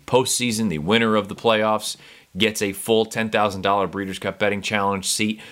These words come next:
If you are the overall points leader throughout the year in the regular season, you also win a ten thousand dollar Breeders' Cup Betting Challenge seat. And if you finish in the top ten every week, you end up accruing points, and those will go toward that sort of year-long contest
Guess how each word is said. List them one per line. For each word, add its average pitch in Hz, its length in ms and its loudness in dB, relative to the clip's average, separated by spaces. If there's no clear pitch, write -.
If 110 180 -2
you 123 180 4
are 113 140 6
the 110 220 -4
overall 113 460 4
points 131 500 -6
leader 117 380 0
throughout 110 480 0
the 113 60 -4
year 107 680 0
in 95 60 -2
the 101 80 4
regular 113 340 2
season, - 480 -8
you 117 280 4
also 113 280 2
win 78 320 -4
a - 40 -14
ten 95 200 2
thousand 78 380 0
dollar 78 400 0
Breeders' 87 260 0
Cup 78 240 -4
Betting 95 260 2
Challenge 90 480 -4
seat. 98 200 -4
And 98 100 -4
if 90 100 -10
you 90 60 -10
finish 110 300 0
in 98 80 0
the 90 60 -2
top - 280 -2
ten 160 240 2
every 82 300 -2
week, 67 360 -10
you 95 140 2
end 98 160 4
up 92 120 0
accruing 95 440 -2
points, - 520 0
and 71 160 -8
those 78 220 -6
will 78 140 -4
go 87 180 4
toward 85 460 2
that 71 320 -4
sort 73 180 -6
of 67 60 -10
year-long 73 560 -4
contest 73 600 -4